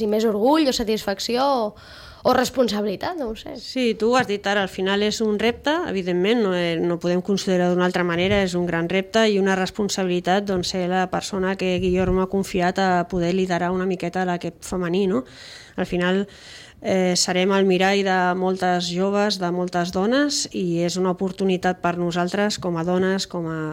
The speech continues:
Speaker 2: com a equip, poder, doncs, estar presents en aquesta edició de la Copa Amèrica.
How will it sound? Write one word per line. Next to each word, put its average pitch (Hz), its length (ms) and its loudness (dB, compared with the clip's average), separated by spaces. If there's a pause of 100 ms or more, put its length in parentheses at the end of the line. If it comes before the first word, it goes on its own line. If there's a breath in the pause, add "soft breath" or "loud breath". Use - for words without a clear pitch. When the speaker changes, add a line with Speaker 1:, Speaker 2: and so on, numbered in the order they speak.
(140)
Speaker 2:
com 165 160 -6
a 160 80 -2
equip, 214 340 -2 (440 loud breath)
poder, 180 400 0
doncs, 175 320 -2
estar 175 600 0
presents 190 500 0
en 180 160 -4
aquesta 165 460 -4
edició 160 340 -4
de 170 80 -2
la 165 160 -2
Copa 170 240 -6
Amèrica. 240 380 0